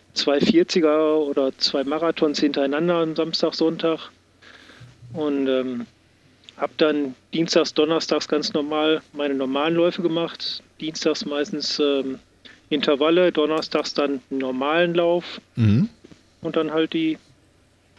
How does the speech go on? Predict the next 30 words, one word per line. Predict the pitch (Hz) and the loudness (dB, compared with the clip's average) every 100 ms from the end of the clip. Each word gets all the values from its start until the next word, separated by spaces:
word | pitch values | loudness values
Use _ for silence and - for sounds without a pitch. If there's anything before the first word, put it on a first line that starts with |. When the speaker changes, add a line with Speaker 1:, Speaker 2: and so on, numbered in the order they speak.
| _ _ _ | _ _ _
Speaker 1:
die | 175 | 0
Langdistanzen. | 160 160 151 127 131 127 123 131 - _ _ _ - | 4 4 2 0 -2 -2 -4 -8 -10 _ _ _ -6
Speaker 2:
Und | 104 104 | -2 2
die | 101 | 4
hast | 139 | 4
Speaker 1:
Also | 135 | 4
Speaker 2:
du | |
dann | 127 110 | 2 2
am | 101 | 2
Wochenende | 123 139 110 117 120 113 | 2 0 2 4 4 2
an, | 107 104 | 2 4
äh, | 107 98 92 | 4 4 2
aufeinander | 92 - 101 101 92 | 2 2 4 4 2
folgenden | 117 117 95 85 | 4 4 6 4
Tagen | 85 80 80 80 | 2 2 2 2
gemacht, | 80 82 - | 2 2 0
die | |
langen | 87 82 80 | 0 2 0
Distanzen, | - 85 82 - - | 0 0 0 0 0
oder? | 80 82 - - - - _ _ - | 0 -2 -6 -20 -20 -20 _ _ -8
Speaker 1:
Ich | 143 127 | -2 -2
hab | 147 | 0
erstmal | 143 - 151 | -2 2 0
so | 135 135 131 - | 4 2 2 -2
vierzig, | - 175 175 180 - - | 2 2 2 -2 -4 -10
fünfundvierzig | - 160 170 175 160 - | -4 -2 2 0 0 -4
Kilometer | - 151 147 165 160 | -4 0 2 2 2
ist | 143 | 2
eigentlich | 143 139 - - - | 0 0 -4 -14 -10
so | - 139 139 | 0 4 4